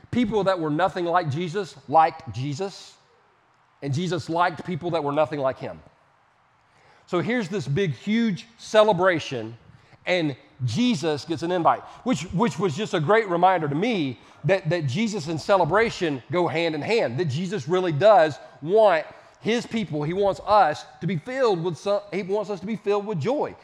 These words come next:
He wants us to actually experience celebration. And if there's a section of your life, or maybe your life isn't experiencing celebration, maybe you need to throw out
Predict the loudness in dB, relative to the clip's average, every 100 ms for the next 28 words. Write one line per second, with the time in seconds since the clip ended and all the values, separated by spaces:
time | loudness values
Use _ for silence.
0 | -12 -6 -2 0 0 -2 -2 -2 0 2
1 | 0 -2 -6 -4 -4 -6 -10 -16 -6 -2
2 | -2 -2 -2 -4 -10 -20 -20 _ -2 4
3 | 6 8 6 4 -6 -12 -4 2 6 6
4 | 4 -6 -6 -2 0 0 -2 -6 -2 0
5 | 0 -4 0 2 4 2 2 0 2 2
6 | 0 0 0 0 2 2 2 0 -14 -8
7 | 0 0 2 -4 -4 -8 -6 -6 -8 -6
8 | -2 0 -2 -2 -4 -4 -6 -12 -2 2
9 | 2 2 0 0 -4 -6 -6 -14 _ _
10 | -2 4 6 4 0 -4 -6 -10 _ -2
11 | -2 -2 -2 -4 -4 0 2 2 0